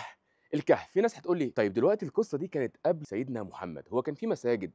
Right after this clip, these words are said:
قبل سيدنا محمد وقبل الإسلام؟" هقول لكم: "نعم، مش كان في عندنا المسجد الحرام اللي بناه سيدنا إبراهيم، وعندنا المسجد الأقصى؟" فالمساجد كان اللي يقصد بيها المكان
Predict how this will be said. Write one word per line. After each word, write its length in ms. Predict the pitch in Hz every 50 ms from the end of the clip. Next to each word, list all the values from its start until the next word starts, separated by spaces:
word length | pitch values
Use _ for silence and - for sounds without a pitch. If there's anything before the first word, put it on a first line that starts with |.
| _ -
قبل 180 | 120 123 113
سيدنا 280 | - - 101 113 117 104
محمد 400 | 95 87 - 101 101 98 92 90
وقبل 260 | 90 - 107 107 104 95
الإسلام؟" 400 | - - - _ 95 92 101 104 _
هقول 120 | - - 123
لكم: 160 | 143 - 151 180
"نعم، 220 | 208 170 117 90
مش 180 | 71 90 - -
كان 120 | 120 107
في 140 | 107 139 165
عندنا 200 | 139 113 120 120
المسجد 320 | 110 110 110 101 104 92
الحرام 460 | 90 - - - 92 101 107 113 135
اللي 100 | 143 80
بناه 160 | 82 90 95 90
سيدنا 300 | - 90 90 85 85 -
إبراهيم، 420 | - - - 78 101 120 135 151 -
وعندنا 320 | - 101 104 104 107 107 101
المسجد 340 | 95 98 95 87 85 82
الأقصى؟" 500 | 80 76 - 101 110 - - - 127 127 131 _
فالمساجد 760 | - 120 110 - 110 113 117 117 - - 147 156 156 160 -
كان 140 | - 139 131
اللي 120 | 123 127
يقصد 280 | 135 - - 120 101 101
بيها 260 | 127 139 135 131 120 - -
المكان 500 | 104 101 104 98 - - 131 143 151